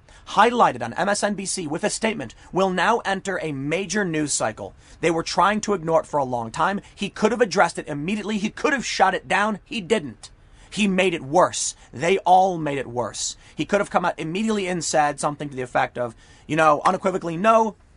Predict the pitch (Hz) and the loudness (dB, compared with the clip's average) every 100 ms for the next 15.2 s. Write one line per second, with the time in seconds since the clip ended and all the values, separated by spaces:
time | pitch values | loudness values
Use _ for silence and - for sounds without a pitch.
0 | - - 151 147 147 170 185 170 147 156 | -20 0 0 2 0 -2 -2 0 2 0
1 | 156 160 - - - - 139 131 135 127 | 0 -4 -8 -12 -20 -4 -4 -2 -4 -4
2 | 135 - 143 143 120 165 143 135 127 147 | -4 -4 -4 -4 -2 2 2 0 -6 -6
3 | 135 120 113 160 170 135 127 123 117 120 | -4 -4 -2 -2 -2 -2 -4 -4 -6 -8
4 | 101 113 - - - - - - - - | -10 -12 -20 -20 -20 -20 -20 -20 -20 -10
5 | - - 220 220 151 110 95 - - - | -6 2 2 2 -4 -10 -14 -20 -20 -20
6 | - - - - - - 185 196 196 190 | -20 -20 -20 -20 -20 2 4 6 6 4
7 | 185 165 202 175 - - - - - - | 2 0 2 2 0 -16 -20 -20 -20 -6
8 | 147 156 165 208 233 185 185 180 180 156 | 0 6 6 6 0 -2 0 -2 -2 0
9 | 151 - 147 135 110 - - - - 151 | 0 0 -4 -4 -6 -12 -18 -20 -6 -4
10 | 156 - - - 175 190 - - 160 170 | -2 -2 -2 -2 -2 -2 -4 -2 0 0
11 | - - 147 143 - 123 123 113 185 214 | -2 -2 -2 -4 -14 -14 -14 0 4 4
12 | 220 196 180 156 135 143 120 92 - - | 4 4 2 0 0 0 -2 -8 -20 -10
13 | 180 185 127 113 208 208 - 220 165 127 | -4 -2 -4 -4 0 0 -2 -4 -4 -4
14 | 196 165 123 - - 160 156 156 - 143 | -4 -4 -4 -6 -4 -4 -4 -6 -6 -6
15 | 135 98 | -6 -8